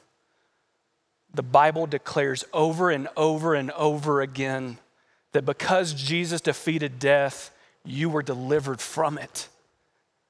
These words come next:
It's the most beautiful promise that we have from our Heavenly Father. Jesus was trying to help his disciples understand this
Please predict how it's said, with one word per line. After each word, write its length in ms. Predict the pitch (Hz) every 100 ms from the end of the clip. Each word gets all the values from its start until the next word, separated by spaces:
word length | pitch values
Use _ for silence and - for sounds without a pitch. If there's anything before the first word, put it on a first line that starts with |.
| _ _ _ _ _ _ _ _
It's 120 | -
the 60 | 147
most 240 | 143 -
beautiful 340 | 151 143 143 135
promise 720 | - 160 135 139 - - - _ _ _ _ _ _ _
that 80 | 127
we 140 | 139
have 200 | 135 131
from 140 | 139 127
our 100 | 123
Heavenly 280 | 127 127
Father. 460 | 113 - 180 190 147 - _ _ _ _ _ _ -
Jesus 400 | 156 160 151 -
was 80 | 139
trying 300 | - 160 139
to 60 |
help 220 | 131 160
his 120 | 143 131
disciples 580 | 123 - 160 156 131
understand 600 | 156 143 127 - 156 143 127
this 320 | 120 -